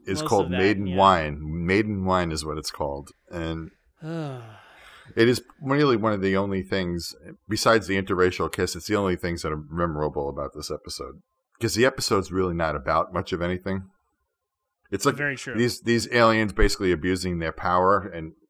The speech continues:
Speaker 1: turning people into puppets for their own amusements.
Speaker 2: Oh, there we go. Puppet Masters.
Speaker 1: Ooh, all right.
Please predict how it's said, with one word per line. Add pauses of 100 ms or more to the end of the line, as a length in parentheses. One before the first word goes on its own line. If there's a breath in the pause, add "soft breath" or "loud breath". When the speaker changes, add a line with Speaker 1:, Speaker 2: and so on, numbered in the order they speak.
Speaker 1:
turning
people
into
puppets (300)
for
their
own
amusements. (800)
Speaker 2:
Oh,
there
we
go. (1000)
Puppet
Masters. (920)
Speaker 1:
Ooh,
all
right.